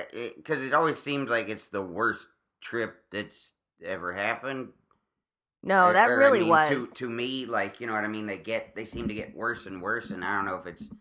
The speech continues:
Speaker 1: if it's because the trips really are awful or I'm just older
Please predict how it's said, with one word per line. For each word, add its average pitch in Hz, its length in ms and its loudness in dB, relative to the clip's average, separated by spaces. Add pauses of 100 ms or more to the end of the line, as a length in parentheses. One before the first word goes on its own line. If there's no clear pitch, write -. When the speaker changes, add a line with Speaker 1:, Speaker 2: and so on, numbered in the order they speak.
(600)
Speaker 1:
if 101 260 -8
it's 98 320 -8
because 101 640 -6
the 90 120 -12
trips - 520 -6
really 117 440 -4
are 87 220 -8 (640)
awful 127 720 0 (220)
or 92 540 -6 (100)
I'm 95 180 -2
just 90 240 -12
older 95 680 -8